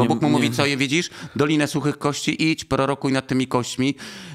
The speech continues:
Speaker 2: Czy być może wy-, brakuje dzisiaj proroka, który staje przed tym kościołem, który być może wygląda jak cmentarz i mówi, „Suche kości, słuchajcie głosu Pana”.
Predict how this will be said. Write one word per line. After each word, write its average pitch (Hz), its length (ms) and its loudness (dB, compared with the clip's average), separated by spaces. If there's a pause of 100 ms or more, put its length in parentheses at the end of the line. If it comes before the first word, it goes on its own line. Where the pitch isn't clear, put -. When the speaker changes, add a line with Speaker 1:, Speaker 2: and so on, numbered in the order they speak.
(120)
Speaker 2:
Czy 143 120 0
być 151 160 0
może 160 200 2
wy-, 135 360 -2
brakuje 143 360 2
dzisiaj 143 160 -2
proroka, 156 420 0
który 120 240 -2
staje 131 300 0
przed - 200 -6
tym 123 120 0
kościołem, 120 440 0
który 123 200 0
być 135 180 -2
może 131 220 2
wygląda 104 300 2
jak 104 80 -4
cmentarz 117 440 -2
i - 20 4
mówi, 135 280 2 (260)
„Suche 156 320 2
kości, 160 580 0 (320)
słuchajcie 127 460 0
głosu 107 280 -2
Pana”. 113 360 0